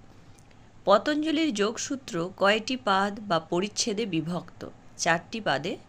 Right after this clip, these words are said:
বিভক্ত। সমাধিপাদ, সাধনপাদ, বিভূতিপাদ এবং কৈবল্যপাদ। সমাধিপাদে কি আলোচিত হয়েছে? এই পরিচ্ছেদে যোগের প্রকৃতি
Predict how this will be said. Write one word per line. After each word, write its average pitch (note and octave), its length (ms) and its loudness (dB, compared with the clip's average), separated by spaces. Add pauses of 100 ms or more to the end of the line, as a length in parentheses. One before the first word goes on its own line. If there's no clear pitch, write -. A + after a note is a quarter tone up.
বিভক্ত। E3 460 -4 (580)
সমাধিপাদ, G#3 880 0 (220)
সাধনপাদ, G3 800 0 (140)
বিভূতিপাদ G3 680 -2 (140)
এবং E3 220 -2 (140)
কৈবল্যপাদ। D3+ 1120 -2 (1600)
সমাধিপাদে B3 1000 0 (240)
কি C4+ 160 -2 (260)
আলোচিত F3 420 0 (300)
হয়েছে? - 400 -2 (880)
এই A#3 180 2
পরিচ্ছেদে B3 680 -2 (100)
যোগের G3 380 -2 (120)
প্রকৃতি G3 560 -4